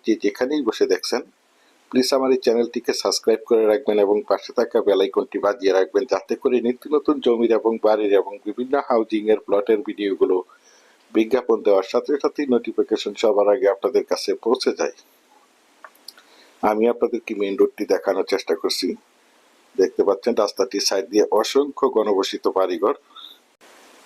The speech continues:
বিশেষ করে আমি আপনাদেরকে আবারও বলছি, যারা বাড়িটি ক্রয় করতে চান তারাই শুধু যোগাযোগ করবেন। এছাড়া আমাদের কাছে সাভারের এবং আশুলিয়ার যে কোনো জায়গায় যে কোনো প্রান্তে অসংখ্য জমি, বাড়ি এবং বিভিন্ন হাউজিংয়ের প্লট রয়েছে। আপনারা চাইলে আমাদের সাথে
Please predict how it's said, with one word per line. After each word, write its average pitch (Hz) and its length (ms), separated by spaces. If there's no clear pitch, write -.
বিশেষ 127 340
করে 127 240
আমি 117 240
আপনাদেরকে 104 520
আবারও 92 340
বলছি, 92 280
যারা 98 260
বাড়িটি 98 400
ক্রয় 113 280
করতে 117 280
চান 151 280
তারাই 107 280
শুধু 110 260
যোগাযোগ 101 400
করবেন। 107 340
এছাড়া 123 320
আমাদের 117 300
কাছে 117 300
সাভারের 101 500
এবং 107 280
আশুলিয়ার 101 540
যে 135 120
কোনো 151 260
জায়গায় 123 440
যে 104 100
কোনো 110 240
প্রান্তে 101 360
অসংখ্য 123 420
জমি, 98 300
বাড়ি 90 380
এবং 98 180
বিভিন্ন 117 320
হাউজিংয়ের 98 520
প্লট 90 260
রয়েছে। 90 360
আপনারা 95 420
চাইলে 90 300
আমাদের 85 320
সাথে 85 300